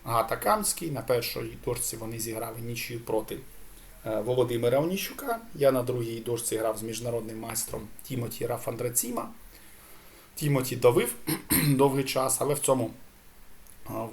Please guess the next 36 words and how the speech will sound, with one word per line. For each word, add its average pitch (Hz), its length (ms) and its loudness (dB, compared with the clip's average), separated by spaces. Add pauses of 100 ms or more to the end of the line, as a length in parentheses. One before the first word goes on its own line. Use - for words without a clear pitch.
положенні 147 460 2
перегнув 127 480 4
палицю, 202 500 4
зіграв 113 360 -4
король 131 240 -4
Ф 143 120 -2
три. - 220 -4 (1300)
Я 139 180 10
зіграв 113 320 4
слон 143 280 4
Б 160 80 6
шість, 208 320 0
звісно, 127 380 0
що - 160 -4
пішаковий 117 520 0
в 107 80 -4
мене 120 240 -4
краще 185 420 2
за, 160 260 2
за 147 120 4
рахунок 135 400 0
захищеної 131 680 0
прохідної. 120 640 -4 (600)
Тімоті 123 400 -2
зіграв 120 360 0
слон 165 240 2
Д 190 100 2
два, 220 240 2
і 165 120 0
після 127 320 0
слон 127 320 2
С - 120 2
сім 226 260 2 (640)
загрожує 143 600 4
удар 131 360 0
пішака 123 500 -4